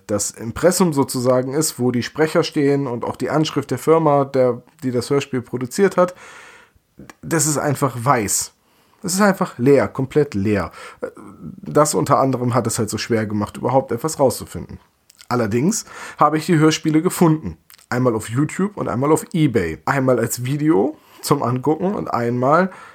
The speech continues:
als Kassette. Ich war erstaunt, wie kurz sie waren, da beide Kassetten als ewig lang in Erinnerung geblieben sind. Vermutlich, weil ich sie beim Lego-Bauen in einer Dauerschleife gehört habe. Warum habe ich dieses Hörspiel also rausgesucht?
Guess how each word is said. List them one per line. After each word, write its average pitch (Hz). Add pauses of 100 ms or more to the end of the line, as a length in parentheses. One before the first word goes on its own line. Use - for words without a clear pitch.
(140)
als 127
Kassette. 117 (640)
Ich -
war 180
erstaunt, 180
wie 190
kurz 143
sie 98
waren, 90
da 120
beide 165
Kassetten 160 (100)
als 139
ewig 208
lang 165
in 123
Erinnerung 95
geblieben 90
sind. 80 (340)
Vermutlich, 170
weil 147
ich 135
sie 143
beim 131
Lego-Bauen 135
in 131
einer 127
Dauerschleife 95
gehört 87
habe. 87 (380)
Warum 131
habe 202
ich 156
dieses 170
Hörspiel 147
also 143
rausgesucht? 107